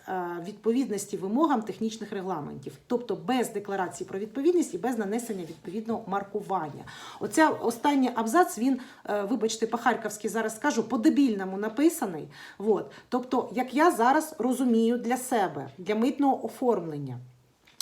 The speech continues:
товари з переліку інше. Це, е, о, значить, обладнання для фільтрування, електрогенератори, трансформатори, акумулятори. От. Крім, оце перше, що вісімдесят п'ять нуль один, вісімдесят п'ять нуль два, крім цього, да, от, е, якщо ми виключимо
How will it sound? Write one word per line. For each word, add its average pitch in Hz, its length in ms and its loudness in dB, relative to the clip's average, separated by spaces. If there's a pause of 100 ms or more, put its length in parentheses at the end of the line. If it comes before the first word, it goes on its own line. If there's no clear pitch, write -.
(160)
товари 220 440 4
з - 100 -8
переліку 277 720 0
інше. 170 520 -2 (560)
Це, 202 360 2 (520)
е, 175 300 -4
о, 202 580 0
значить, 190 480 -6 (100)
обладнання 202 640 0
для 185 140 -4
фільтрування, 269 800 4
електрогенератори, 202 880 0
трансформатори, 202 800 0
акумулятори. 240 800 2 (380)
От. 190 260 -2
Крім, 247 460 4
оце 202 240 -6
перше, 190 400 -2
що - 160 -8
вісімдесят 196 380 -6
п'ять 202 180 -2
нуль 196 140 -4
один, 190 200 -6
вісімдесят 185 340 -8
п'ять 180 200 -8
нуль 170 80 -10
два, 180 220 0
крім 202 260 -4
цього, 143 360 -6
да, 202 180 -2
от, 165 280 -6
е, - 360 -12
якщо 160 300 -10
ми 151 100 -10
виключимо 233 480 -6